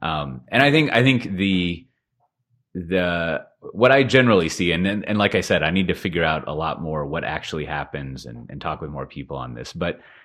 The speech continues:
the first thing that I notice is that, one, just like you expect your system administrators to actually start programming more,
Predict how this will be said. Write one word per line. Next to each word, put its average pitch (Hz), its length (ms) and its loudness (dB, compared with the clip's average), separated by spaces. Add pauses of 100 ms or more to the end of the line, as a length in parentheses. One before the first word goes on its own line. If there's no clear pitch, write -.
(280)
the 104 100 0
first 156 240 4
thing 120 160 4
that 101 100 6
I 92 100 4
notice 87 440 2
is 82 580 -4 (120)
that, 82 420 -4
one, 98 560 4 (360)
just 120 280 2
like 120 340 4
you 104 200 4
expect 95 500 0
your 80 180 0
system 101 440 -2
administrators 69 1040 -6
to - 140 -4
actually 82 440 -2
start 78 440 -4
programming 76 600 2
more, 64 360 -10